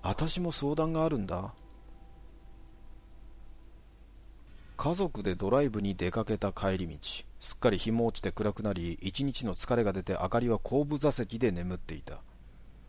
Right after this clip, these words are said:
家まであと少しというところ、突然車の窓にバンと何かがぶつかる音がして目が覚めた。父が鳥でも跳ねたのかと思った。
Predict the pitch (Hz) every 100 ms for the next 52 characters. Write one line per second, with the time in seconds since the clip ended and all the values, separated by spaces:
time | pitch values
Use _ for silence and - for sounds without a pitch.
0 | - - - - - - - - 113 151
1 | 185 151 104 - 117 95 82 - - 127
2 | - 87 78 104 98 95 80 - - -
3 | - - - - 113 147 151 139 120 120
4 | 151 156 151 131 95 95 90 - - 123
5 | 117 - 95 90 143 131 92 87 95 -
6 | 127 120 123 90 - 107 98 85 - 76
7 | - - - - - - - - - 156
8 | 107 92 85 - 123 175 185 107 - 165
9 | 135 107 - 139 95 82 - - -